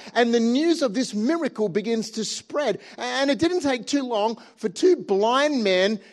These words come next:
to hear the news. And I reckon one of them said to the other, "Man, if Jesus can do that, well, maybe He can do something for us." And so in Matthew chapter nine and verse twenty-seven, we read these words.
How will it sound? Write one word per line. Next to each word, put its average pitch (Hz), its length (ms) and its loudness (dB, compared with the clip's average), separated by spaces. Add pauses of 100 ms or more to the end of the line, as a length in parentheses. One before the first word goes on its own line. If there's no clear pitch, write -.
to 233 140 2
hear 320 360 2
the 311 140 2
news. 208 460 0 (160)
And 254 120 -2
I 302 100 0
reckon 247 340 0
one 262 140 -2
of 285 80 0
them 240 160 -2
said 226 280 0
to 214 100 -2
the 214 100 -6
other, 208 240 -2
"Man, 254 480 0 (160)
if 220 240 -2
Jesus 330 540 2
can 285 240 0
do 262 260 0
that, 240 760 2 (600)
well, 139 140 -14
maybe 247 320 -6
He 240 140 -8
can 240 180 -12
do 240 100 -8
something 247 380 -12
for 233 240 -12
us." - 500 -18 (840)
And 139 60 -16
so 180 120 -6
in 170 80 -4
Matthew 220 280 -4
chapter 240 320 -4
nine 214 280 -4
and 175 120 -8
verse 185 220 -6
twenty-seven, 202 800 -8
we 156 100 -2
read 156 300 -2
these 170 240 -4
words. 139 560 -8